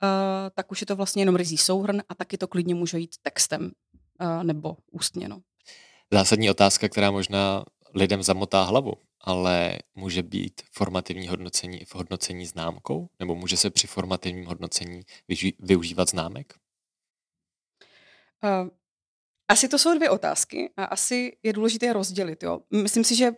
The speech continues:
Speaker 1: při používání formativního hodnocení se nevylučuje používat známky, pokud, eh,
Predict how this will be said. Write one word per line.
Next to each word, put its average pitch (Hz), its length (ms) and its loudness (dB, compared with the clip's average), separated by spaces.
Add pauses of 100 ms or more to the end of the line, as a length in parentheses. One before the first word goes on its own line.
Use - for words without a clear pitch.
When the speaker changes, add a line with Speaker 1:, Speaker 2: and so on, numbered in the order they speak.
(160)
Speaker 1:
při 247 240 4
používání 247 600 4
formativního 226 640 0
hodnocení 208 480 0
se 233 140 0
nevylučuje 226 960 4
používat 214 520 2
známky, 165 640 0 (600)
pokud, 226 340 0 (220)
eh, 202 600 2